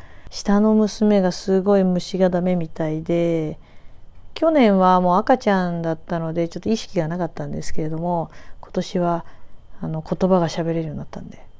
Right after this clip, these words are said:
「虫怖いの」って言って号泣してまして、子供のタンスの上に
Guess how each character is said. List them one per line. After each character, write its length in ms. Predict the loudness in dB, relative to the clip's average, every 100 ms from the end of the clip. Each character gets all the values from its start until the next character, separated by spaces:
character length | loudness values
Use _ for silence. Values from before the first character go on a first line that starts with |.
| 0
「虫 300 | 2 2 -2
怖 400 | 2 6 6 6
い 80 |
の」 460 | 6 6 6 4 4
っ 20 |
て 60 | 0 -6
言 40 |
っ 40 | -6
て 160 | -8
号 180 | 0 0
泣 220 | 0 -4
し 80 | -4
て 120 | -4
ま 140 | -4 -4
し 120 | -8
て、 360 | -6 -6 -6 -10 -12 0
子 120 | 4
供 200 | 6 6
の 100 | 4
タ 160 | 6
ン 80 | 6
ス 100 | 4
の 160 | 4 4
上 140 | 4
に 640 | 2 4 4 4 4 0